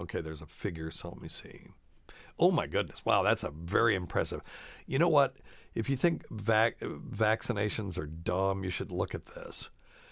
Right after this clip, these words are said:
Um, the number of deaths have dwindled almost to zero. The number of,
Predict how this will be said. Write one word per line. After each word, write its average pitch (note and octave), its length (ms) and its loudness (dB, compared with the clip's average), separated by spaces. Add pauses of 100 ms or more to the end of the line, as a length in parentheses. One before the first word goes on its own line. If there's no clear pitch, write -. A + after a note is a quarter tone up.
(380)
Um, D#2+ 500 -2
the G#2+ 120 -2
number G2+ 380 0
of E2 200 -6
deaths G#2 400 2
have E2+ 240 -6
dwindled F#2+ 380 -2
almost G2 440 -2
to E2+ 100 -4
zero. F#2 440 0
The F2 120 -2
number F#2 220 -2
of, D2+ 200 -4